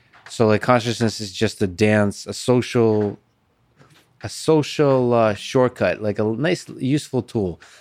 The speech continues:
But I tend to connect intelligence and consciousness together. So by,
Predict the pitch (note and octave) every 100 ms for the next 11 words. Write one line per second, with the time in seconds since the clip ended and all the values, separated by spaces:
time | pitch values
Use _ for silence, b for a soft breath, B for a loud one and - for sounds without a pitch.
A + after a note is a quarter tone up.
0 | B A2 A#2+ B2 C3+ A#2 A2 A2 A2 A#2+
1 | A#2 G#2+ A2+ G#2+ G#2+ F#2+ - G#2+ - G2+
2 | F2 - G#2 G#2+ B2+ B B B A#2+ G#2
3 | A#2+ A#2